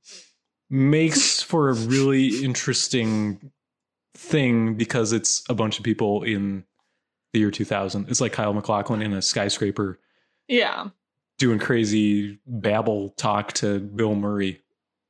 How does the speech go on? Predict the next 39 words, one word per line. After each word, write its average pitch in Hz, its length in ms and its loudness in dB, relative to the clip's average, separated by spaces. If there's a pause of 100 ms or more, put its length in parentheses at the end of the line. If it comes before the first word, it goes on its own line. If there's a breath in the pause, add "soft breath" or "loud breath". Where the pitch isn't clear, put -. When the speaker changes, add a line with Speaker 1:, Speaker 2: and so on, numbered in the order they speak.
(360)
Speaker 2:
Yeah, 370 480 6
like, 392 200 2 (120)
sometimes 415 500 2
it 339 120 2
was 240 240 2
really 180 280 2
fun. - 460 -4
And 294 120 2
it 302 40 2
was 294 180 0
fun 302 640 0
to 269 160 2
see 247 300 0
them 220 260 0
have 208 440 -2
to 208 240 2
work 196 520 0
so, 190 460 2
so 190 320 2
hard 185 440 2
to 214 120 0
make 180 240 -2
things 175 440 -6
fit. 196 440 0 (800)
Speaker 1:
Yeah. 160 240 0 (960)
Speaker 2:
It's 294 160 2
just 302 180 4
like, 269 260 4
<sighs> - 1000 -8
uh, 214 540 0 (280 loud breath)
I 220 140 0
don't 214 120 0
know. 190 140 -2
I 202 120 -2
just 202 220 -4
couldn't 170 500 -8
follow 165 360 -2
it - 180 -6
enough. - 460 -10